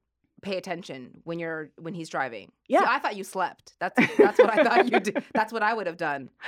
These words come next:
Speaker 1: if
Speaker 2: No.
Speaker 1: someone else was driving.
Speaker 2: No, not at all. Not at all.
Speaker 1: So you, you're the one telling him, "This is, now we're looking for, you know, highway turn off
Speaker 2: Absolutely.
Speaker 1: fourteen."
Speaker 2: And it's down to a science. Like, I'm like, "And we're gonna make a left in, uh, five hundred meters.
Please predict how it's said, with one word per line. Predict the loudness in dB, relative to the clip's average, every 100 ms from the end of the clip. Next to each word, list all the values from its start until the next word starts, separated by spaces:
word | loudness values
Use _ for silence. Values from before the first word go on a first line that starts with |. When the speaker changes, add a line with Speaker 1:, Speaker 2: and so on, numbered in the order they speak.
| -12 -12
Speaker 1:
if | 0
Speaker 2:
No. | 2
Speaker 1:
someone | 2
else | 0 -6
was | -6
driving. | -6 -6 -6 0
Speaker 2:
No, | 0 -2 0
not | 2 4
at |
all. | 0 -2 -8
Not | -4 -2
at | 0
all. | 0 -2 -12 _ _ _
Speaker 1:
So | -6
you, | -2 -2
you're | 0 0
the | 0
one | -2 -4
telling | -6 -6 -6
him, | -8 -10
"This | -10
is, | -12 -12
now | -6 -2 -2
we're | -4 -6
looking | -8 -10
for, | -8 -10 _ _ _ _
you | -12 -8
know, | -8
highway | -4 -4 -2 -4 -6 -8 -12
turn | -8 -6 -2
off | -2 -4 -10 _ 2
Speaker 2:
Absolutely. | 2 2 0 0 0 -2
Speaker 1:
fourteen." | -4 -8 -10 -12 -8 0
Speaker 2:
And | 0
it's | 2
down | 2 2
to | 0
a | -4
science. | -4 -4 -6 -6
Like, | -4
I'm | -2
like, | -2 -4 _ _
"And | -4 -4
we're |
gonna | -2 -4
make | -4 -6
a | -2
left | -2 -2 -4
in, | -4 -2 -4 -6
uh, | -8 -6
five | -6 -6
hundred | -6 -8 -6
meters. | -6 -4 -4 -8